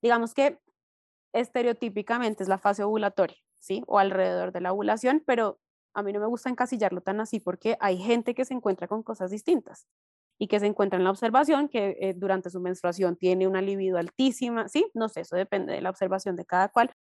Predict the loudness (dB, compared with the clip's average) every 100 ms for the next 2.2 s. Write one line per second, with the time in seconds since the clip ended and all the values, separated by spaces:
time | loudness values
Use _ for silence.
0 | _ 0 0 0 0 -2 -2 -2 -2 -2
1 | -4 -6 -4 -2 2 4 2 0 -6 -2
2 | -2